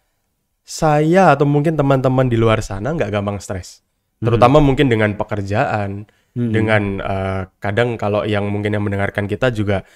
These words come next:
Speaker 1: anak-anak kuliah, anak-anak
Speaker 2: Hmm.
Speaker 1: sekolah juga.
Speaker 2: Hmm.
Speaker 1: Gimana caranya biar mereka tidak langsung gampang stres,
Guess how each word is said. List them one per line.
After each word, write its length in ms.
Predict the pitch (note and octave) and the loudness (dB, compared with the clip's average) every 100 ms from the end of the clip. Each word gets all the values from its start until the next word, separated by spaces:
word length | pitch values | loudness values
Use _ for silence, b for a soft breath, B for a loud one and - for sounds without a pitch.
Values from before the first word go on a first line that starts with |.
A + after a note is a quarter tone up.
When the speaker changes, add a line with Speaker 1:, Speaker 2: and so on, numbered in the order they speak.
| b | b
Speaker 1:
anak-anak 400 | G#2 G2+ G2 - | -4 -2 -2 -2
kuliah, 520 | G#2 A2 A#2+ C3+ A#2 | -2 2 4 4 2
anak-anak 440 | A2 G#2+ G#2+ G#2 | 0 -2 0 0
Speaker 2:
Hmm. 80 | G2 | 0
Speaker 1:
sekolah 260 | F#2+ A#2 B2 | 0 2 2
juga. 240 | A2+ A2+ G#2+ | 2 0 0
Speaker 2:
Hmm. 360 | G#2+ G2 G2+ G#2+ - | 2 2 0 -4 -6
Speaker 1:
Gimana 320 | B2+ G3 G#3 | 0 2 2
caranya 280 | G3 F#3 G3 | 2 0 2
biar 240 | B2+ A#2+ | 2 2
mereka 320 | A#2+ B2+ D#3+ | 2 -2 -2
tidak 320 | E3 C#3 A#2+ | -4 0 0
langsung 400 | A2+ A#2+ A#2 C#3 | 0 -2 -2 -4
gampang 400 | A#2+ A2 G#2+ A2 | -2 -2 -4 -6
stres, 400 | G#2+ - G#2+ - | -6 -4 -4 -6